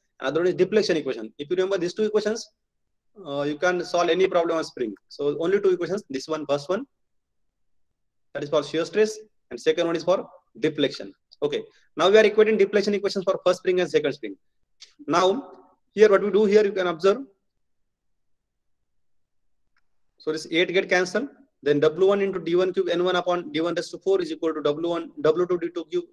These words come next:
N two D two raised to four. That is equation number two. So we equate delta one, delta two, and we got this equation number two. Okay, now let's use these two equations, that is equation number one and two, to obtain further relations. Remember, we are solving it for a concentric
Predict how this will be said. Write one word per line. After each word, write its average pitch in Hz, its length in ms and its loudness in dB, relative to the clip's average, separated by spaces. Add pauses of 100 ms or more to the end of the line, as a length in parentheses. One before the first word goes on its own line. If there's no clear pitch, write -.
N 156 220 -6
two 175 320 -4
D 147 80 -2
two 151 100 -4
raised 151 180 -2
to - 80 -20
four. 156 260 -2 (280)
That - 100 -6
is 156 60 2
equation 170 260 -2
number 185 200 -2 (100)
two. 202 320 2 (240)
So 156 180 -2
we 175 120 2
equate 196 360 4
delta 190 240 4
one, 202 100 2
delta 196 220 0
two, 226 200 -2 (160)
and 139 100 -4
we 170 140 2
got 180 200 4
this 165 140 -6
equation 156 300 -6
number 151 180 -2
two. 113 180 -12 (360)
Okay, 127 220 -10 (280)
now 135 460 -4 (380)
let's 156 200 0
use 196 220 0
these 214 140 -4
two 220 100 0
equations, 202 420 0
that 147 140 -4
is 151 60 -6
equation 170 220 -4
number 175 200 0
one 185 320 2
and 165 240 -2
two, 196 260 2 (240)
to 151 60 0
obtain 170 260 -2
further 170 240 2
relations. 147 640 -6 (1080)
Remember, 175 220 4
we 185 120 4
are 175 80 4
solving 185 340 0
it 180 100 -2
for 180 120 2
a 196 100 2
concentric 170 600 -4